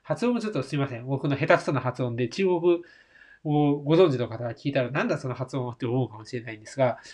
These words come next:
このジャオピエンというのは、まあ、おすすめみたいな意味合いでして、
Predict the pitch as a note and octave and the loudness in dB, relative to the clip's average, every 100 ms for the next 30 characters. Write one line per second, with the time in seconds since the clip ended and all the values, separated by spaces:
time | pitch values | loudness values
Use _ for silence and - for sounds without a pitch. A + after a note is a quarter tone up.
0 | - G#3 D#3+ - C3+ A#3+ G4+ - G#4+ - | -6 -2 -2 2 6 6 6 2 2 2
1 | B2+ B2+ A2+ A2+ A2 E3 E3+ D4+ F#4 G4+ | 2 -4 -8 -8 -8 -2 4 6 4 2
2 | F#4 F4+ F4 C#3 A2+ G#2+ A2+ B2+ B2 A#2+ | 2 4 4 2 0 -4 -6 -4 -4 -6
3 | A#2 - A#2+ A#2 G#2+ | -10 -6 -4 -4 -6